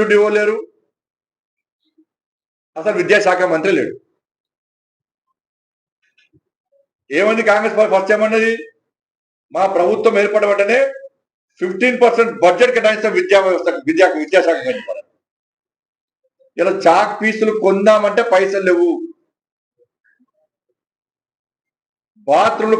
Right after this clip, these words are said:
కడుగుదామంటే స్కావెంజర్ లేరు, కనీస వసతులు లేక ఇబ్బంది పడుతున్నారు ఉపాధ్యాయులందరూ కూడా.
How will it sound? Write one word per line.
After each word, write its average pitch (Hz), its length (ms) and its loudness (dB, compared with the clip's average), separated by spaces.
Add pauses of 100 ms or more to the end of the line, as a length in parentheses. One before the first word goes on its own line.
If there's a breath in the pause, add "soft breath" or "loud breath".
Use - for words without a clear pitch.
కడుగుదామంటే 214 560 2
స్కావెంజర్ 208 580 0
లేరు, 190 240 0 (2750)
కనీస 220 360 0 (160)
వసతులు 220 380 0
లేక 208 120 0 (140)
ఇబ్బంది 202 280 -4
పడుతున్నారు 196 320 0 (100)
ఉపాధ్యాయులందరూ 175 540 0
కూడా. 156 140 2